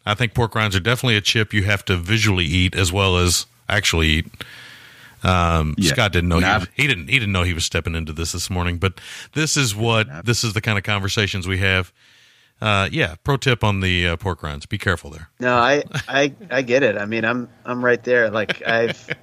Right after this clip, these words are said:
Speaker 3: I don't eat as many pork rinds as I used to, but
Speaker 1: Yeah.
Speaker 3: definitely, um, you, I, when you say you have to visually eat it, that's, that's very good advice
Speaker 1: Yeah.
Speaker 3: because you
Speaker 1: Yeah.
Speaker 3: never know. Like,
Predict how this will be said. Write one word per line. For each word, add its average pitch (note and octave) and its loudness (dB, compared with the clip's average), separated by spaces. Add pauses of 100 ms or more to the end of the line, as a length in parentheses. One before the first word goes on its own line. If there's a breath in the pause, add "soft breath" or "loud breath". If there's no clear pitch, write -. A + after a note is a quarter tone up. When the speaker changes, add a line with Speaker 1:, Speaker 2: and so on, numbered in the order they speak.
Speaker 3:
I F3 2
don't A3 2
eat G#3 2
as F3+ 0
many D#3+ 4
pork D3 -2
rinds B2 2
as A#2 -6
I A2 0
used A2+ -4
to, A2+ -6
but G#2+ 0 (300 loud breath)
Speaker 1:
Yeah. F2+ 2 (140)
Speaker 3:
definitely, C3 4
um, G#2+ 0 (400)
you, C3 2
I, C#3 4 (580)
when C#3 -2
you C#3+ 2
say D#3+ 0
you C#3+ 2
have C3+ 0
to B2 -6
visually A2+ -2
eat G#2+ 0
it, G2 2
that's, - 0 (160)
that's G#2+ 2
very A2+ 2
good G2 -2
advice F#2+ -8
Speaker 1:
Yeah. F2+ 0
Speaker 3:
because - -4
you C3 2
Speaker 1:
Yeah. C3 2
Speaker 3:
never D3+ 2
know. C3 2
Like, G#2+ -2